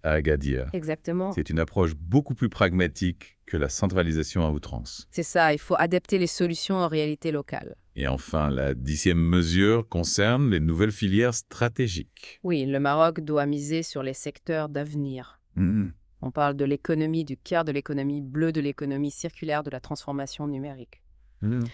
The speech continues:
Speaker 2: Ce sont des secteurs en plein essor qui peuvent générer des emplois qualifiés et durables.
Speaker 1: Le Maroc a tous les atouts pour réussir dans ces domaines.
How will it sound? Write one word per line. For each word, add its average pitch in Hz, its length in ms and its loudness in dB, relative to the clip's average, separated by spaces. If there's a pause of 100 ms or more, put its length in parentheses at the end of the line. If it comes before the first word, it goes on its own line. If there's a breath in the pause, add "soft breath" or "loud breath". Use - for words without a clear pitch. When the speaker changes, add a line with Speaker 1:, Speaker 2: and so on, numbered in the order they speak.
(420 loud breath)
Speaker 2:
Ce - 100 -4
sont 202 220 0
des 185 100 2
secteurs 190 520 0
en 160 100 0
plein 202 260 -2
essor 190 540 -2
qui - 120 -14
peuvent 170 300 0
générer 185 600 0
des 156 180 -4
emplois 156 380 -2
qualifiés 175 760 -4
et 151 60 -6
durables. 147 520 -8 (260)
Speaker 1:
Le 78 60 0
Maroc 82 300 6
a 76 80 -2
tous 147 160 2
les 123 160 6
atouts 101 280 2
pour 85 220 0
réussir 85 320 2
dans 78 140 0
ces 80 140 0
domaines. 67 340 -2